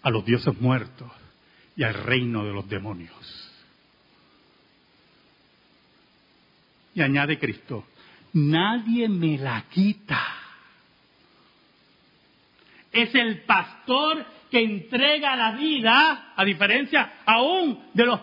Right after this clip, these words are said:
pastores legítimos. Es aquel que entrega la vida porque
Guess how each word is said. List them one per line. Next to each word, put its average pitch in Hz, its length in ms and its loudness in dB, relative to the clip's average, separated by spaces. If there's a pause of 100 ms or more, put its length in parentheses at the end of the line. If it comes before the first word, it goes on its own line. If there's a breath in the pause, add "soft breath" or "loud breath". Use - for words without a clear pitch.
pastores 277 640 2
legítimos. 220 1080 -4 (840 soft breath)
Es 269 280 4
aquel 269 480 2
que 311 100 4
entrega 277 640 4
la 214 160 4
vida 294 720 2
porque 254 360 2